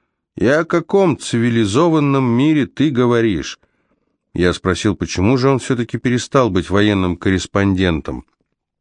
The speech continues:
Он сказал: Я понял, что на самом деле хочу только покоя, и чтобы рядом была она, и вы навсегда вернулись домой. Жена важнее, чем война, но, вернувшись, первое, что я сделал, не заходя домой, пошел в парк и срубил это дерево.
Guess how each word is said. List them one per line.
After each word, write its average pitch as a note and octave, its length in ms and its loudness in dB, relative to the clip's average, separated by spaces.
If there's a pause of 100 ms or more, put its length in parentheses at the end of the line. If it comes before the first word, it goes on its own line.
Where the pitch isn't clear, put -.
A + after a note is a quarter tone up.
(960)
Он F#2+ 180 2
сказал: F#2 560 0 (460)
Я F2+ 100 2
понял, F#2+ 320 2
что - 180 -2
на F#2 100 2
самом F2+ 320 2
деле F2+ 220 2
хочу F2 320 -4
только E2+ 280 -6
покоя, F2 560 0
и - 20 -2
чтобы E2+ 320 -4
рядом E2+ 340 2
была E2+ 320 2
она, G#2 380 -2 (440)
и D2+ 440 -6
вы D2+ 180 -4
навсегда F2 500 -2
вернулись E2 440 0
домой. F#2 460 2 (400)
Жена G#2 320 2
важнее, G2+ 540 0
чем A2 240 0
война, A2+ 480 0
но, F2+ 120 -2
вернувшись, F2 720 0
первое, G2+ 340 2
что - 200 -4
я F#2+ 160 2
сделал, F2+ 440 0
не F2 120 2
заходя F2 440 0
домой, F2 380 0
пошел D2 400 -4
в - 160 -20
парк A2+ 320 0
и F2+ 60 -2
срубил F2+ 520 0
это F2 160 -2
дерево. D2+ 400 -6